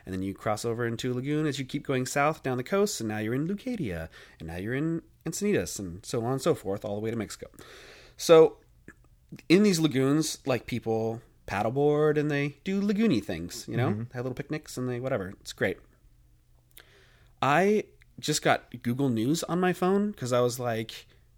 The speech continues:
Speaker 1: "I wanna dip into the news every now and then." Just to know what, just, it's, I, I picked a terrible year for it 'cause it's a political, it's,
Speaker 2: Oh,
Speaker 1: it's
Speaker 2: yeah,
Speaker 1: a
Speaker 2: worst
Speaker 1: presidential
Speaker 2: time
Speaker 1: year.
Speaker 2: ever.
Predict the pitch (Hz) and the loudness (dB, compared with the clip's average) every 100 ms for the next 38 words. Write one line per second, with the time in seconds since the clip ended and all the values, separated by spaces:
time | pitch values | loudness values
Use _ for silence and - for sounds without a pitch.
0 | _ 135 190 208 170 170 170 165 143 131 | _ 0 2 2 0 2 2 2 2 0
1 | 131 107 - 120 117 110 107 101 95 76 | 0 -2 -4 -4 -2 -4 -4 -4 -6 -8
2 | 50 127 - _ - 214 - 226 139 - | -12 -16 -18 _ -4 -4 0 -2 -4 0
3 | 139 147 139 123 - 123 120 - _ - | 2 2 0 -2 0 0 0 -4 _ -2
4 | 160 - - - _ _ _ _ _ _ | -2 -2 -6 -10 _ _ _ _ _ _
5 | 143 - 147 - - 147 185 151 156 139 | -10 -2 -2 4 4 4 2 2 4 4
6 | 131 127 104 92 110 107 98 120 120 110 | 4 0 -2 -6 -6 -8 -8 -4 -4 -4
7 | 104 92 - - _ 107 143 120 110 107 | -6 -6 -10 -18 _ -4 2 4 6 4
8 | 113 107 117 110 - - 113 107 98 101 | 0 0 0 0 -4 -4 -4 -4 -8 -6
9 | 104 98 98 90 | -6 -6 -6 -8